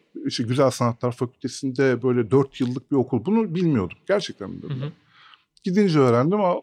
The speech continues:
Speaker 1: işte dersler tabii ki hani İTÜ Çevre Mühendisliğinden gelmişsin. Hani çok rahat, hani <laughs> iyi geçti yani. Kö-,
Speaker 2: Keyif
Speaker 1: şey
Speaker 2: alıyorum
Speaker 1: olarak,
Speaker 2: yani,
Speaker 1: keyif alarak
Speaker 2: sıkılmıyorum
Speaker 1: bir de
Speaker 2: falan.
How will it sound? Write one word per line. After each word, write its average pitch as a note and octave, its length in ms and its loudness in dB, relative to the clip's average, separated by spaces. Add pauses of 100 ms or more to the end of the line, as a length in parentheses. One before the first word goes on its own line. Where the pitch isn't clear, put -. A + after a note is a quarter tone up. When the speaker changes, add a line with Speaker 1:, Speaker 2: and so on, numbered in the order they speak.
(100)
Speaker 1:
işte D3 420 -2 (120)
dersler D#3 440 0 (160)
tabii C3+ 220 -2
ki - 140 -6
hani A2+ 140 0
İTÜ - 220 -8
Çevre C3+ 260 0
Mühendisliğinden C3+ 460 -2
gelmişsin. B2+ 600 -4
Hani A#2+ 300 -6
çok - 220 -8
rahat, B2 320 0
hani B2 160 0 (260)
<laughs> - 240 -16
iyi A3 200 2
geçti E3 340 4
yani. A2 300 6
Kö-, - 160 -2
Speaker 2:
Keyif F#3+ 180 2
Speaker 1:
şey E3+ 100 8
Speaker 2:
alıyorum D#3+ 280 12
Speaker 1:
olarak, D3+ 100 4
Speaker 2:
yani, D3 160 6
Speaker 1:
keyif A3 220 4
alarak B3 120 4
Speaker 2:
sıkılmıyorum G3+ 480 6
Speaker 1:
bir C#3 40 -6
de E3 60 4
Speaker 2:
falan. E3+ 140 6